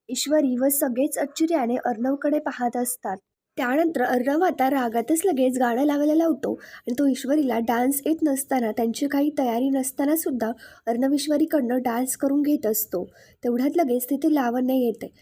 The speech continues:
आणि अर्णव असा ईश्वरीबरोबर डान्स करतोय, तिच्या खांद्यावरती खाट ठेवतोय आणि अर्णवला ईश्वरीचा स्पर्श सुद्धा होतोय. ते पाहता लावण्या इकडे भयंकर चिडते. ते सगळं पाहता लावण्याच्या तर तळपायाची आग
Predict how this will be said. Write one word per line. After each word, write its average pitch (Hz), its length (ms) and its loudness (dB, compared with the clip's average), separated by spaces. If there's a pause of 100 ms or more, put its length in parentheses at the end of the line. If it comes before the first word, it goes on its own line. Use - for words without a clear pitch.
(220)
आणि 247 180 2
अर्णव 254 300 2
असा 285 140 0
ईश्वरीबरोबर 269 640 0
डान्स 240 400 0
करतोय, 240 380 -2
तिच्या 285 340 -4
खांद्यावरती 247 640 -2
खाट 240 240 -2 (100)
ठेवतोय 226 380 0 (260)
आणि 254 200 0
अर्णवला 262 420 2
ईश्वरीचा 240 520 -2
स्पर्श 285 360 -4
सुद्धा 277 360 -2
होतोय. 254 340 0 (320)
ते 262 60 2
पाहता 254 340 0
लावण्या 240 560 2
इकडे 269 280 0
भयंकर 254 460 0
चिडते. 208 460 -4
ते 262 320 -4
सगळं 285 300 0
पाहता 311 460 0
लावण्याच्या 254 720 0
तर 247 160 -4
तळपायाची 247 680 -2
आग 240 120 2